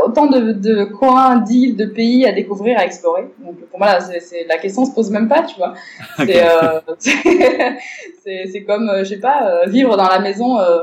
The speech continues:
Speaker 1: rester chez soi toute la journée, toute sa vie, alors qu'il y a, tu peux sortir dans la rue, aller dans d'autres maisons, explorer d'autres parcs, tu vois.
Speaker 2: Ouais.
Speaker 1: Enfin,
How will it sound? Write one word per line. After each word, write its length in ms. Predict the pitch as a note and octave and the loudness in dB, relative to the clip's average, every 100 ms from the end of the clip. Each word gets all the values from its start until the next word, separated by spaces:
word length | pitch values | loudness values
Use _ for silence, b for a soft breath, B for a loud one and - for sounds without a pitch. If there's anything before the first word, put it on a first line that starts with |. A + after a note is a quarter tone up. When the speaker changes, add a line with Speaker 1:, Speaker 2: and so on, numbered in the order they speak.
| - | 0
Speaker 1:
rester 240 | A3 C4 C#4 | -2 0 -2
chez 160 | C#4 | -2
soi 240 | C4 C4 C4 | -2 0 0
toute 160 | C4 | 0
la 100 | A#3 | 0
journée, 460 | A3+ A3 B3 D#4+ D#4+ | 0 0 0 0 -2
toute 140 | C4 A3 | -6 -2
sa 140 | A#3 | -2
vie, 200 | A3+ D4+ | 0 0
alors 280 | G3+ G3 G3+ | 0 -2 -4
qu'il 160 | A3 G#3 | -6 -2
y 60 | |
a, 380 | F#3 F3+ F3 F3 | 0 2 2 -2
tu 80 | - | -8
peux 120 | G3+ | -10
sortir 260 | A3 G#3 A3 | -6 -4 -2
dans 100 | G3 | 0
la 140 | F#3+ | 0
rue, 260 | F#3+ A#3 D4 | 0 0 2
aller 180 | C4 G3+ | 2 0
dans 120 | F#3+ | -2
d'autres 260 | G3 G3 G3+ | -4 -6 -6
maisons, 560 | G3 G3 A#3+ C#4 C#4+ | -8 -4 -4 -2 0
explorer 460 | A#3 - - F3+ F#3+ | -2 -2 -6 -4 -4
d'autres 240 | F#3 F#3+ | -4 -6
parcs, 440 | F3+ A3 B3+ B3+ F#3+ | -2 2 2 0 -6
tu 80 | - | -12
vois. 140 | C#4+ - B F3+ F3 _ | -12 -12 B -20 -20 _
Speaker 2:
Ouais. 100 | - | -4
Speaker 1:
Enfin, 500 | F3 E3 D#3+ D#3+ D#3+ | 0 2 2 0 -4